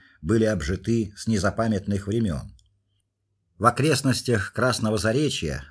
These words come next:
открыто много археологических памятников. Селище Зареченское один, одна тысяча лет до нашей эры, городище раннего железного века Зареченское,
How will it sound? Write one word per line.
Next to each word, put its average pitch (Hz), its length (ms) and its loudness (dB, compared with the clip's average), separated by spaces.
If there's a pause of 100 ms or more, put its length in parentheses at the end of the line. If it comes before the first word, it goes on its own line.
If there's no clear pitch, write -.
открыто 165 480 2
много 151 360 4
археологических 127 880 0
памятников. 71 760 -4 (440)
Селище 131 760 2
Зареченское 110 680 2
один, 90 600 -2 (500)
одна 98 300 2
тысяча 95 600 0
лет 95 360 0
до 95 140 -2
нашей 90 420 -2
эры, 82 400 -2 (240)
городище 127 600 2
раннего 135 420 4
железного 107 480 0
века 131 420 0
Зареченское, 90 1120 -2